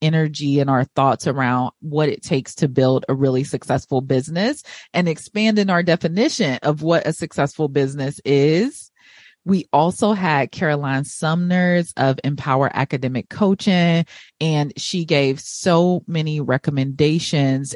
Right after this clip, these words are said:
and tips on being a leader in community with others and being a community leader. I really view Caroline as a community leader, and also support for our kiddos and the power of coaching.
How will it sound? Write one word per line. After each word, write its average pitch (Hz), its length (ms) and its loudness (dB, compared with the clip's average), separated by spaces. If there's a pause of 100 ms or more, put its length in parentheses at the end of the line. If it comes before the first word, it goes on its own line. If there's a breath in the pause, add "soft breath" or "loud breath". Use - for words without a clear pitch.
and 139 220 -2
tips 139 480 0 (380 soft breath)
on 143 640 2 (600)
being 180 340 -2
a 151 80 -2
leader 160 320 2
in 143 200 -4
community 185 840 0
with 214 300 -2
others 226 600 2
and 147 240 -2
being 156 180 -2
a 139 80 -4
community 151 600 -2
leader. 147 380 2
I 135 200 2
really 147 320 2
view 139 280 0
Caroline 139 520 -2
as 131 120 -6
a 139 60 -6
community 135 480 -6
leader, 135 440 -2 (480 loud breath)
and 165 280 0
also 147 680 2
support 247 640 -2
for 139 140 0
our 139 100 2
kiddos 143 720 -2
and 147 440 0 (300 soft breath)
the 156 100 2
power 196 540 0
of - 260 -4
coaching. - 640 -2